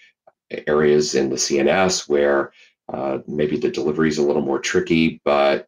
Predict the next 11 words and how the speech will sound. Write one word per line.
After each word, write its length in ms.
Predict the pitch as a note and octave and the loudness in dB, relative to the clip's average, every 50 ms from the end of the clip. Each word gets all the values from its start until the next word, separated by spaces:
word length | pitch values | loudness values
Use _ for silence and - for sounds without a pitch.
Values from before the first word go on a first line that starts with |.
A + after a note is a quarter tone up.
| _ _ | _ _
the 280 | - C#2+ C#2+ C2+ C#2 C2+ C2+ | -4 -2 0 0 -2 -2 -2
risk 320 | D2 D#2 D2+ - - - - | -2 -2 -2 -4 -8 -6 -6
reward 480 | C#2+ C2+ B1+ B1+ C#2 D2 D2+ D2 D2 | -6 -4 -2 -2 0 0 0 -2 -2
benefit 540 | C#2 C2 B1+ C2 B1+ - _ C2 C2 C2 B1+ | -4 -6 -6 -6 -10 -6 _ -4 -2 -2 -4
is 160 | - - - | -4 -6 -8
far 240 | - - B1+ B1+ - | -8 -8 -8 -8 -8
higher 500 | - - - E2 D#2 D2+ C#2+ C2 B1 A#1+ | -8 -4 -2 0 2 2 2 0 0 -2
in 80 | A#1+ A#1+ | -4 -8
those 180 | A#1 A#1+ - | -10 -10 -12
situations, 840 | - - - - - A#1+ B1 B1 A#1+ B1 - - A#1 A#1 A#1+ - - | -10 -10 -10 -8 -6 -4 -4 -4 -4 -6 -8 -10 -10 -12 -12 -14 -8
that 320 | - C2 B1+ B1+ B1 - | -4 -2 -2 -2 -4 -6